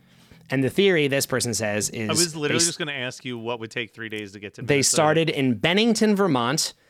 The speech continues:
Speaker 1: and took the shorter but slower I ninety-four route, which according to Google Maps is a trip of one thousand two hundred and twenty-four miles,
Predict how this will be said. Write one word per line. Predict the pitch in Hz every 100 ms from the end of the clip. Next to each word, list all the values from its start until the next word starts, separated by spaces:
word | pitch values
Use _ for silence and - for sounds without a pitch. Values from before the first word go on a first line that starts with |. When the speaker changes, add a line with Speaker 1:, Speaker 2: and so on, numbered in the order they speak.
| - -
Speaker 1:
and | 143
took | 135 156
the | 151 135
shorter | - 196 233 226
but | 175 156
slower | 180 175 170
I | 104 151 160
ninety-four | 156 156 151 - 151 151
route, | 117 117 127
which | 131 -
according | 139 135 127
to |
Google | 117 139 143
Maps | 120 131 110
is | 120
a |
trip | 113 143 127
of | 110
one | 131 147
thousand | 147 139 127
two | - 151
hundred | 135 127 120
and | 117
twenty-four | 131 131 120 120 117
miles, | 110 98 92 101 -